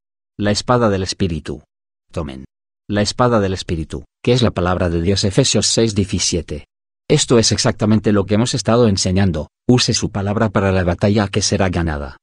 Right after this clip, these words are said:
Cuando la batalla es del Señor, la victoria es nuestra. Escriba en tarjetas de tres por cinco a las escrituras que necesita para ayudarle en su batalla.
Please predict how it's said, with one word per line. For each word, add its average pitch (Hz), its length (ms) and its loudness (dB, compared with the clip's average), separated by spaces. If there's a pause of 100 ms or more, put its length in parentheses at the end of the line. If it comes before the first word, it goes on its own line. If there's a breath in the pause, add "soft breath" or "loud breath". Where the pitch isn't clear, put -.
(380)
Cuando 104 300 2
la 92 80 4
batalla 117 400 2
es 98 80 0
del 90 120 -2
Señor, 101 440 2 (200)
la 104 120 2
victoria 95 480 2
es 85 100 0
nuestra. - 420 -6 (440)
Escriba 104 400 0
en 95 100 0
tarjetas 101 440 -2
de 95 100 0
tres 107 240 -2
por 82 140 -2
cinco 107 280 0
a 104 60 4
las 98 160 -2
escrituras 117 640 0
que 87 100 -4
necesita 92 520 -2
para 87 240 0
ayudarle 92 400 2
en 95 100 0
su - 180 -4
batalla. 78 500 -4